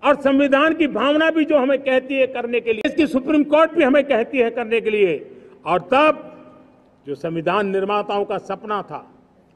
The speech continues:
उस सपने को पूरा करना हम सबका दायित्व है। और मैं मानता हूं, इस गंभीर विषय पर देश में चर्चा हो,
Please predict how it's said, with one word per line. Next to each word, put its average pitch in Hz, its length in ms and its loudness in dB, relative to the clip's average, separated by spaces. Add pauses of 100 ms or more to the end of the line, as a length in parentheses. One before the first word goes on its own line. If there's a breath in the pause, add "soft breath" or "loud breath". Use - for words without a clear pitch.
उस 135 220 -12
सपने 190 340 -4
को 180 140 -4
पूरा 185 340 -4
करना 170 280 -10
हम 156 200 -10
सबका 156 340 -12
दायित्व 143 600 -12
है। 101 80 -20 (520 soft breath)
और 170 140 0
मैं 240 160 2
मानता 285 380 2
हूं, 262 220 2 (600)
इस 185 180 -6
गंभीर 226 400 2
विषय 262 320 2
पर 302 160 0
देश 294 260 4
में 311 100 2
चर्चा 294 400 -4
हो, 151 200 -12